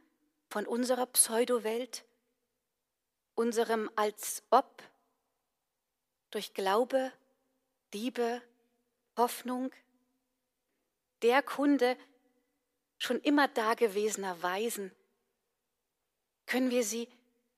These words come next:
in uns integrieren, um eins zu werden in dem Licht? Und Licht werden? Ist das für mich möglich?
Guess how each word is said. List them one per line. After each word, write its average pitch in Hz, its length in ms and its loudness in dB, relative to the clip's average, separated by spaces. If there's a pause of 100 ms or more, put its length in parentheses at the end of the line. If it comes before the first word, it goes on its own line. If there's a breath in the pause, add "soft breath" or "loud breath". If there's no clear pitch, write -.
in 254 160 0
uns 233 320 -2 (600)
integrieren, 220 920 -6 (100)
um 214 140 -14
eins 226 320 -4
zu 202 200 -6
werden 175 360 -10 (1080)
in 175 140 -4
dem 170 160 -8
Licht? - 440 -14 (1400)
Und 190 160 -10
Licht 226 420 -10
werden? 214 420 -10 (2750)
Ist - 120 -10
das 269 140 -6
für 240 140 -8
mich 220 240 -10
möglich? 240 560 -12